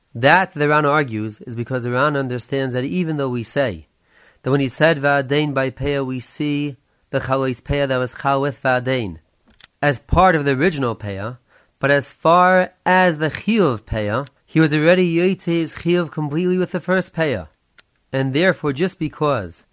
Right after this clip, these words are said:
you have a Baal Korchei Chai Ve'Rachmana Be'ikar Peah,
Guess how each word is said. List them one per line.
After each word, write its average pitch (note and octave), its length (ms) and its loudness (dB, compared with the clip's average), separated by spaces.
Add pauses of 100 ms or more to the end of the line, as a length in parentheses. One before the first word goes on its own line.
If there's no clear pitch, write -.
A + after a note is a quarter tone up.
(220)
you B2+ 120 0
have D#3 120 4
a D3+ 40 -6
Baal C#3+ 200 4
Korchei E3+ 560 2
Chai E3+ 360 0
Ve'Rachmana D3+ 600 -2
Be'ikar D3 380 -2
Peah, A2+ 420 -6